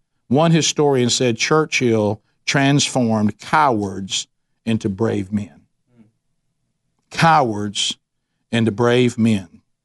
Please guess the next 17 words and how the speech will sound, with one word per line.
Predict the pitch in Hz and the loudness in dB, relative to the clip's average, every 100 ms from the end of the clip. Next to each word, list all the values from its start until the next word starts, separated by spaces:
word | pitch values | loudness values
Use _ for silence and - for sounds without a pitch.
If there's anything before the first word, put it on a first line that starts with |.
| _ _ _ _ _ _ _ _ _ | _ _ _ _ _ _ _ _ _
And | 113 113 | -2 -2
of | |
course, | - 147 147 147 - - _ _ _ _ _ _ _ _ _ | 2 4 4 2 -2 -6 _ _ _ _ _ _ _ _ _
five | 139 139 | 2 4
years | 139 135 | 2 2
later, | 139 139 151 190 - _ _ _ _ _ _ _ | 2 2 2 -2 -8 _ _ _ _ _ _ _
on | 107 113 | -2 0
May | 123 | 2
seventh, | - 131 127 | 0 0 0
nineteen | 127 123 135 123 | 0 -2 0 -2
forty-five, | 135 123 113 127 131 147 | 0 -2 0 0 0 -2
Germany | 135 120 120 120 123 123 - _ | -2 0 2 2 2 0 -4 _
surrendered | - 123 120 131 131 | -4 0 2 2 0
to | 123 | 0
the | 120 117 | 0 2
Allied | 123 120 110 | 2 0 -2
forces. | - 135 135 - - - | -2 -2 0 -4 -10 -14